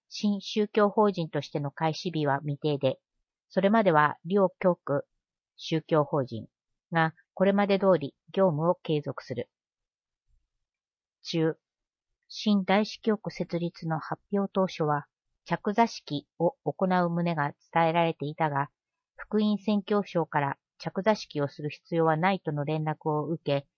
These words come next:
設立式のみが行われることとなった。十月三日付お知らせ。写真。写真は二枚とも大阪高松大司教区YouTubeチャンネルより。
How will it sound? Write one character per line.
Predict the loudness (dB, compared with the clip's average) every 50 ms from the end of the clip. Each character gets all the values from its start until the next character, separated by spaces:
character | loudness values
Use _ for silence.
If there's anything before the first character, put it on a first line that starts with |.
| _ _ _ _ _ _ _
設 | -6 -6 -4 -4 -4
立 | -4 -4 -4 -6 -10
式 | -10 -12 -10 -6 -4 -2
の | -2 0
み | 0 0 0
が | 0 -2 -4 -4 -10
行 | -2 0 0 0
わ | 2 2 0 0 0
れ | -2 -4
る | -4
こ | -4 -6 -6
と | -6 -6 -6
と | -4 -4
な | -6 -6
っ | -8 _ _
た。 | -14 -14 -14 _ _ _ _ _ _ _ _ _ _ _ _ _ _ _ _
十 | -6 -4 -2 -2
月 | -2 -2 -2 -4 -4
三 | -4 -4 -4
日 | -4 -4 -6
付 | -6 -6 -6 -6 -6 -6 -6
お | -10 -12
知 | -10 -8
ら | -10 -10
せ。 | -8 -8 -8 -10 -10 _ _ _ _ _ _ _ _ _ _ _ _ _ _ _ _ _ _ _ _ _ _ _ _ _ _ _ _ _ _ _ _ _ _ _ _ _ _ _ _ _ _ _ _ _ _ _ _ _ _ _ _ _ _ _ _ _ _ _ _ _ _ _ _ _ _ _ _ _ _ _ _ _
写 | _ -6 -6 -6 -6
真。 | -4 -2 0 0 0 0 -2 -8 _ _ _ _ _ _ _ _ _ _ _ _ _ _
写 | -8 -6 -6 -6
真 | -4 0 0 0 2
は | 2 2 2
二 | 2 4 4
枚 | 4 4 2 2
と | 0 0
も | 2 2 0 -2 -4 _ _
大 | -2 -2 -2
阪 | -2 -4 -4 -4 -4 -4
高 | -4 -6 -4 -2
松 | -2 -2 -2 -4 -4 -4
大 | -2 -2 -2
司 | -4 -8 -8
教 | -4 -2 -2 -2
区 | -4 -8 -8 -8 -6 -4
YouTube | -2 0 0 0 0 -2 -2 -2 0 -2 -4
チ | -2 -2 -2
ャ |
ン | 0 0
ネ | 0 -2
ル | -4 -4
よ | -6 -6 -6
り。 | -6 -8 -12